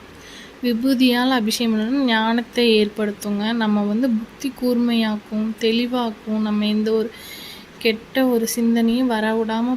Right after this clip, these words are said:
பார்த்துக்கிறதுக்காக நம்ம விபூதியில அபிஷேகம் பண்ணிக்கிறேங்க. இப்போ மஞ்சள், குங்குமம் வச்சுக்கலாங்க. உங்களுக்கு நான் இப்போ பதினோரு விதமா அபிஷேகம் பண்றேங்க. இதை தவிர உங்களுக்கு வேற ஏதாவது பிரச்சனைனா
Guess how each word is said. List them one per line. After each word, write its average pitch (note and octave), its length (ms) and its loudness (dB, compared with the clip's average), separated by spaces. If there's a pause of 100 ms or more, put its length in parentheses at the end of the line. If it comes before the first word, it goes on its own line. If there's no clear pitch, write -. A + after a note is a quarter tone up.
பார்த்துக்கிறதுக்காக G#3+ 680 -4
நம்ம B3+ 260 2 (120)
விபூதியில G#3+ 480 -2 (160)
அபிஷேகம் G#3+ 420 -2
பண்ணிக்கிறேங்க. G#3 480 -2 (800)
இப்போ - 140 -10
மஞ்சள், A3 520 0
குங்குமம் G#3+ 420 0
வச்சுக்கலாங்க. G3+ 540 -8 (2250)
உங்களுக்கு A#3 520 0
நான் A3+ 480 0
இப்போ A3 200 -10
பதினோரு A3+ 500 0 (100)
விதமா B3 300 0 (100)
அபிஷேகம் A3+ 560 -2
பண்றேங்க. G#3 400 -2 (140)
இதை B3 260 -4
தவிர B3+ 320 -2
உங்களுக்கு A3 280 -2
வேற G#3+ 260 -4
ஏதாவது A#3 320 -4
பிரச்சனைனா A3+ 520 -4